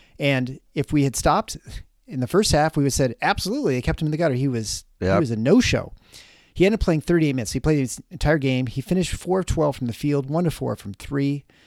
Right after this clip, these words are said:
Speaker 1: hit all six of his free throws. Those mostly came late as they were just trying to come back and foul. Uh, six rebounds, ended with fifteen points, five assists, two turnovers. I'd say they didn't, and that was probably part, at least in part, why they had,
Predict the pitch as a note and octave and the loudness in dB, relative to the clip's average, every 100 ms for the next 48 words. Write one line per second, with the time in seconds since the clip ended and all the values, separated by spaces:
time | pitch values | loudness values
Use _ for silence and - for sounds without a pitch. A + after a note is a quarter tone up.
0 | _ - D#3+ D#3+ - D#3 - B2 A2 - | _ 0 2 2 2 -2 -2 -4 -4 -2
1 | D3 B2 A#2 C3 A#2 B2+ D#3+ - D3+ C3 | 0 0 0 -2 -2 0 0 0 -2 -2
2 | A#2+ B2 G#2 G2+ A2+ A2 A2+ - A#2 G#2+ | 0 -2 -2 -4 -4 -4 -6 -6 -6 -6
3 | A2 A2+ G#2+ G#2 G#2 A#2 A2 G#2+ - - | -8 -6 -8 -10 -8 -6 -6 -8 -14 -20
4 | - _ - A#2 - G3 - G3 F3 E3+ | -20 _ -4 0 2 0 2 2 4 4
5 | E3 D3+ D#3 D3 E3 - D#3 - C#3+ C#3+ | 2 0 0 -2 -2 -2 -2 0 -2 -2
6 | - - D3 C#3 - C3 - D3+ C#3 C#3 | -2 2 2 2 -2 -2 -2 -2 0 0
7 | C3 C3+ - - - _ _ _ - - | 0 -2 -6 -14 -20 _ _ _ -14 -10
8 | G3+ G#3+ - G3+ F3+ E3 C3 B2+ - G3 | -8 -2 2 4 6 4 0 -2 2 2
9 | D4 - - - _ _ _ _ - E3 | 0 -6 -8 -12 _ _ _ _ -8 -2
10 | D#3+ E3+ F3 - - - _ - - G3+ | 0 0 -2 -4 -14 -20 _ 2 4 2
11 | B3 G3+ D#3+ - - D#3 D#3+ D#3 G#3 F3 | 2 2 0 0 -2 -2 -6 -10 -6 0
12 | A3 D#3 C3 F3+ D3+ B2+ B2+ C#3 C3+ C3 | 0 0 0 0 0 -2 -2 0 0 -2